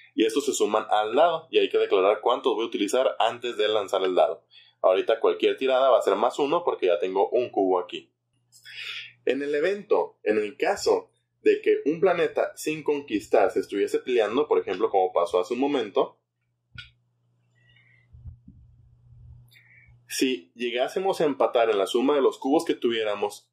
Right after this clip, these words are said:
para ofensa y las tiradas de los dados, lo que va a pasar es que el planeta se va a voltear y va a ser un planeta destruido. Este planeta ya no se va a poder pelear por él.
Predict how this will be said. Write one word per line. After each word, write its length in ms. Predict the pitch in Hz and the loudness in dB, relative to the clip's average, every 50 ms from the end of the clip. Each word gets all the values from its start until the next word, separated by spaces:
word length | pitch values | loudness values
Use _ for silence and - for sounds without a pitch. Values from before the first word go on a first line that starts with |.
| _ _ _ | _ _ _
para 220 | - 101 98 95 | 2 4 4 4
ofensa 560 | 92 - - 110 110 110 101 - 101 95 - - | 2 2 0 -2 -2 -2 -2 0 0 0 0 -2
y 300 | 117 127 139 117 - 113 | -2 -2 -2 -2 0 0
las 220 | 113 127 135 - - | 0 0 0 -2 0
tiradas 320 | 123 107 107 113 113 107 | 0 2 4 2 2 0
de 80 | 117 120 | 0 0
los 200 | 117 101 92 92 | 0 0 0 2
dados, 480 | 104 104 104 101 127 - - - _ _ _ _ _ _ _ _ | 0 2 2 4 2 2 0 -4 _ _ _ _ _ _ _ _
lo 120 | - 117 113 | 0 0 0
que 100 | - 123 | 2 0
va 60 | 139 | 0
a 20 | - | 0
pasar 220 | 131 127 143 139 | 0 0 0 -2
es 100 | 131 - | -2 0
que 100 | - 123 | 0 0
el 160 | 110 107 95 | 2 0 0
planeta 540 | - 117 107 101 104 117 135 - - 139 135 | 0 2 2 2 2 0 -2 -2 -4 -4 -2
se 120 | - 120 101 | 0 2 4
va 120 | 92 92 | 4 4
a 20 | |
voltear 500 | 92 98 101 101 98 - 135 151 165 - | 4 4 0 0 -2 -2 -2 -2 -2 -2
y 60 | - 110 | 0 2
va 80 | 101 | 2
a 60 | 95 | 2
ser 100 | - 107 | 2 2
un 120 | 107 101 - | 2 2 2
planeta 320 | 107 98 95 95 - 101 | 0 -2 0 0 0 0
destruido. 600 | 98 98 - - 95 92 87 85 80 78 - _ _ _ _ _ _ _ _ - - - _ _ _ _ _ _ _ _ _ | 0 -2 -2 -2 -2 0 0 0 -2 -4 -6 _ _ _ _ _ _ _ _ -20 -20 -20 _ _ _ _ _ _ _ _ _
Este 240 | - 110 - - 131 | -2 -2 -2 -2 -2
planeta 380 | - 117 110 110 110 110 - - - | 0 0 0 0 -2 0 0 0 0
ya 100 | 104 107 | 0 0
no 80 | 113 117 | 0 0
se 140 | 110 - 104 | 0 2 2
va 60 | 101 | 2
a 80 | 101 - | 2 2
poder 260 | 101 98 95 95 - | 2 2 2 2 0
pelear 320 | - 90 90 87 - - | 0 0 0 0 -2 0
por 140 | - 143 139 | 0 0 2
él. 240 | 123 135 147 - | 2 0 0 -4